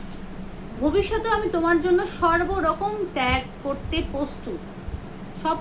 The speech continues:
কিছু আমি তোমার জন্য করতে পারি, কারণ আমি তোমাকে জেনুইন ভালোবাসি। আমাদের বাচ্চা কাচ্চা হবে, তার বাচ্চা কাচ্চা হবে, আমরা বয়স হবে আমাদের, তবুও আমি তোমা-, তোমাকেই ভালোবাসবো,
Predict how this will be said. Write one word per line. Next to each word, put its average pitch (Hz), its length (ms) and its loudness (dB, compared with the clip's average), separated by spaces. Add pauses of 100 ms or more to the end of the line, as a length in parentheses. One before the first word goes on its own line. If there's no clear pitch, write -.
কিছু 311 180 0
আমি 311 140 0
তোমার 247 240 0
জন্য 269 240 -2
করতে - 300 -4
পারি, 262 320 2 (520)
কারণ 311 200 4
আমি 370 180 4
তোমাকে 320 360 0 (500)
জেনুইন 294 420 6
ভালোবাসি। - 580 -4
আমাদের - 340 2
বাচ্চা 214 320 0
কাচ্চা 240 320 -4
হবে, 220 200 -2
তার 233 280 2
বাচ্চা 233 300 -2
কাচ্চা 226 260 -6
হবে, 214 220 -4
আমরা 214 160 -2
বয়স 208 440 -4
হবে 208 280 -2
আমাদের, 208 300 -4 (380)
তবুও 285 260 2
আমি 320 260 4
তোমা-, 262 300 0
তোমাকেই 349 720 4
ভালোবাসবো, 196 640 -6